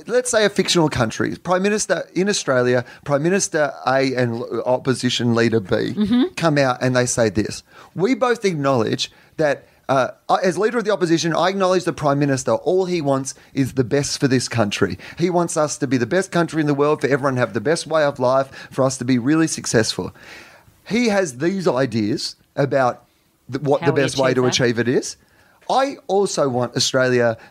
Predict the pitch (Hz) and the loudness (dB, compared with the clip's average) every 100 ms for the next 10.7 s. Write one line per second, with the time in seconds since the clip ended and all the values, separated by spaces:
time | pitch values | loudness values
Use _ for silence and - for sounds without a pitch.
0 | - 151 139 131 123 123 139 165 - 175 | -4 0 2 2 0 0 0 -2 0 -2
1 | 156 156 156 143 135 135 135 131 - 135 | -2 0 0 2 2 2 0 -4 -4 -2
2 | 139 - 175 160 185 180 175 143 - - | -2 -2 -4 0 -2 0 -2 -2 -10 -2
3 | 190 208 151 123 107 107 110 - - 139 | 0 2 2 0 0 -4 -6 -12 -4 0
4 | 143 131 135 131 123 120 120 107 101 - | 2 0 2 2 2 2 2 2 0 -4
5 | - - 196 175 190 202 196 175 233 262 | -6 -2 0 2 2 2 0 0 0 0
6 | 120 123 - - - 170 160 - - 196 | -2 -4 -8 -10 -2 -2 -2 -8 -2 0
7 | 233 - 180 147 113 139 - - _ _ | 0 0 2 4 4 0 -6 -16 _ _
8 | _ _ - 151 175 160 156 151 151 - | _ _ -4 0 0 0 2 2 0 -2
9 | 147 - 131 120 95 101 - - - - | -2 0 2 2 2 0 -2 -10 -16 -20
10 | - - - 160 180 139 | -20 -14 -2 0 2 0